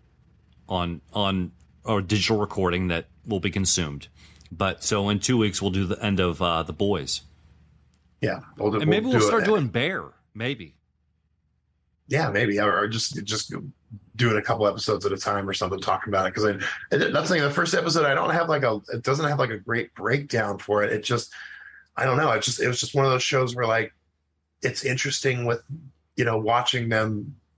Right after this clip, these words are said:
Speaker 2: film the way somebody chops something or the way they're, they're talking to each other in the kitchen
Speaker 1: We like
Speaker 2: or
Speaker 1: cooking shows. You and I
Speaker 2: Yeah,
Speaker 1: both like
Speaker 2: so it's
Speaker 1: cooking
Speaker 2: just
Speaker 1: shows. So what's the point?
Speaker 2: Yeah, so it's just, it's just, it, you know,
Speaker 1: Yeah.
Speaker 2: it's, it's, it's a little bit of food porny kind of thing. Like, like
Speaker 1: Yeah.
Speaker 2: they said the same thing about Chef.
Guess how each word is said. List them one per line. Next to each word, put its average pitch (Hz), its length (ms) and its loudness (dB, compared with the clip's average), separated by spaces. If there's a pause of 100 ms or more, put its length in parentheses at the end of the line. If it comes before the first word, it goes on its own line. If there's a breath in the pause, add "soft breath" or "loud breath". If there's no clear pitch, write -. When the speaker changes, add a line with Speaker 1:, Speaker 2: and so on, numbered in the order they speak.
(380)
Speaker 2:
film 120 320 2
the 113 80 2
way 110 240 2
somebody 104 360 -2
chops 85 460 -2
something 101 520 -4
or 98 500 2 (560 loud breath)
the 98 340 2
way 104 280 2
they're, 98 400 0
they're 107 140 2
talking 113 380 -2
to 101 80 -2
each 101 160 -2
other 101 160 -2
in 98 60 -4
the 98 80 -6
kitchen 107 500 0
Speaker 1:
We 214 120 2
like - 180 4
Speaker 2:
or 139 180 4
Speaker 1:
cooking 123 220 -2
shows. 117 560 -6
You 202 200 -6
and 262 80 -6
I - 60 0
Speaker 2:
Yeah, 110 220 2
Speaker 1:
both 95 80 2
like - 60 0
Speaker 2:
so 143 80 2
it's 135 80 -2
Speaker 1:
cooking 147 80 2
Speaker 2:
just - 100 -2
Speaker 1:
shows. 104 260 -10
So 170 60 -10
what's 185 220 -8
the - 40 -14
point? 151 320 -10
Speaker 2:
Yeah, 123 220 2
so 151 180 2
it's 143 100 0
just, 143 240 2
it's 143 140 2
just, 143 160 0
it, 135 320 0
you 143 60 0
know, 120 320 2
Speaker 1:
Yeah. 131 80 -6
Speaker 2:
it's, - 100 -14
it's, 135 180 -4
it's 151 200 0
a 180 40 2
little 165 220 4
bit 147 120 2
of 147 120 0
food 156 240 2
porny 143 400 -2
kind 147 160 0
of 143 100 0
thing. 143 220 0
Like, 127 160 0
like 131 80 2
Speaker 1:
Yeah. 135 60 2
Speaker 2:
they 135 80 4
said 143 160 -2
the 135 80 -4
same 139 180 2
thing 135 120 2
about 127 180 2
Chef. 113 320 2